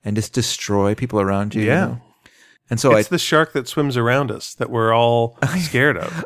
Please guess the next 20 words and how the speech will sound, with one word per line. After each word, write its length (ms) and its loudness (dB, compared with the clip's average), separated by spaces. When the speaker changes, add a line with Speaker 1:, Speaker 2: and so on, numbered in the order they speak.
Speaker 1:
I 120 2
try 220 2
to 80 2
keep 300 -6
it, 280 0
I 80 0
try 100 -2
to 80 0
keep 160 -4
that 160 0
hammer 300 -2
in 80 -4
my 100 -4
pocket 380 -12
as 100 -14
much 160 -12
as 60 -16
possible. 520 -14
Speaker 2:
Thor 200 2
style. 420 -10